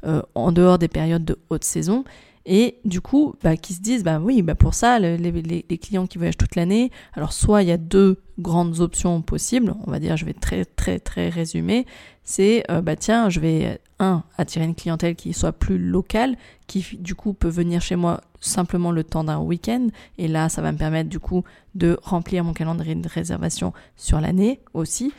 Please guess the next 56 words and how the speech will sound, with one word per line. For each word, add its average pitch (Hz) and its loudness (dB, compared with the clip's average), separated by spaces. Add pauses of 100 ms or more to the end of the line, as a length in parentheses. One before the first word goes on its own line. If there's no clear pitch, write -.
(200)
en - -6
période 165 0
de 165 0
moyenne 175 2
ou 175 0
basse 180 -2
saison. 175 -4 (840)
Et 170 -4
puis 247 2
il 269 2
y 233 4
a, 226 6
euh, 170 4
l'autre 185 4
versant 165 2
qui 190 -6
est, 262 0 (320)
bah, 165 0
je 190 -4
vais 180 4
aussi 254 0
attirer 202 -2
des 202 2
entreprises, 185 -2
des 175 2
professionnels 175 0 (300)
qui, 196 0 (100)
euh, 165 4
ont 170 2
envie, 175 0
euh, 151 2
soit - 4
qui - -10
se 165 -10
déplacent, 180 -2
ça - -10
peut 160 -4
être 156 -6
des 156 -2
indépendants 160 0
qui 165 -12
se 156 -10
déplacent 147 -4
beaucoup, 156 -2 (300)
ou, 190 4
euh, 160 4
des, 156 2
des, 151 -2
des, 147 -4
du 165 -6
personnel 160 -4
qui - -8
est 156 -4
plutôt, 160 -4
euh, 147 -4
nomade. 160 0